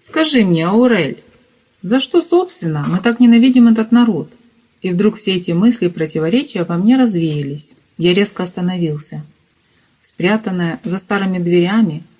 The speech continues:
вся обвитая плющом, словно на троне, возвышалась к каменному забору часовенка. У стены, близко к часовне, обняв книгу,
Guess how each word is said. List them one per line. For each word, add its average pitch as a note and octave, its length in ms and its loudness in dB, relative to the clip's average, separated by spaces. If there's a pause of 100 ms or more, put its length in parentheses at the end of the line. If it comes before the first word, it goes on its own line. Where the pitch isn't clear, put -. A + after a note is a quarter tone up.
(180)
вся F#3 220 -4
обвитая F3 420 -2
плющом, G3 760 -2 (320)
словно F3+ 300 0
на D#3 140 -6
троне, F3+ 560 2 (100)
возвышалась G#3+ 760 -4
к - 180 -16
каменному G3+ 520 2
забору F#3 440 -4
часовенка. D#3+ 800 -6 (380)
У G3+ 60 -6
стены, B3+ 500 2 (100)
близко G3+ 360 -2
к F3 60 -14
часовне, A3 720 0 (340)
обняв E3+ 400 -2 (140)
книгу, G#3 480 0